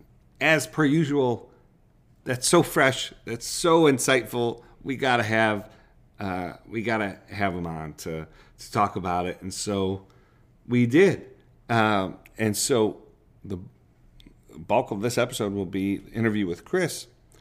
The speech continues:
Just a little preview. Next week's episode, we have kind of an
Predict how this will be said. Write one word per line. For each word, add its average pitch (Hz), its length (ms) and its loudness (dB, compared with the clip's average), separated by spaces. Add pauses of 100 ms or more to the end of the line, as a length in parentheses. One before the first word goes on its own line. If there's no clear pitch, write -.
(180)
Just 156 280 0
a 92 60 -2
little 117 280 6 (120)
preview. 170 500 4 (2500)
Next 120 380 0
week's 143 260 -2
episode, 151 640 0 (680)
we 110 240 0
have 113 440 0 (300)
kind 110 180 -2
of 87 100 -4
an 90 100 -6